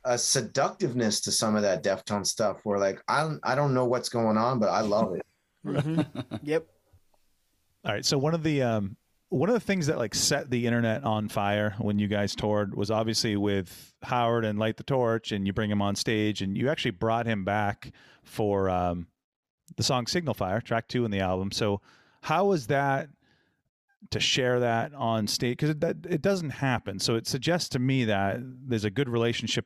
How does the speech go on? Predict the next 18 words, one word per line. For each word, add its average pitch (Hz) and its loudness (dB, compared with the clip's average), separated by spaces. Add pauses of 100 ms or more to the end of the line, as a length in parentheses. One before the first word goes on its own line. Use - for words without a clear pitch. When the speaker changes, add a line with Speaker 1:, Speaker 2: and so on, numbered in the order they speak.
Speaker 4:
there 101 4
and 98 2
there's 101 0
a 104 0
mutual 117 0
respect. 104 -2
And 92 0 (640)
it 185 0
was 135 0
like 190 0
a - -4
celebration 123 0
in 85 -4
my 92 0
eyes. 82 -4 (220)
I 120 0
loved 113 0
it. 78 -10